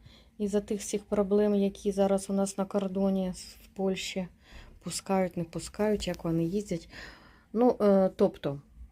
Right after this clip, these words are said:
як домовлюсь, то зразу їх і відішлю. І проведемо тоді лотерею.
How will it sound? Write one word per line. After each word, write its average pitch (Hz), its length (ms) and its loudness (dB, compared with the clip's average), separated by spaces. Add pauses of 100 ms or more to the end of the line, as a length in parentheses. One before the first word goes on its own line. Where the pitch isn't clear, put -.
(200)
як 190 240 4
домовлюсь, 190 720 2 (1700)
то 180 120 -2
зразу 180 540 4
їх 170 260 -4
і 175 60 -2
відішлю. 151 580 -4 (1400)
І 196 100 -2
проведемо 170 540 -2
тоді 160 200 -6
лотерею. 156 640 -4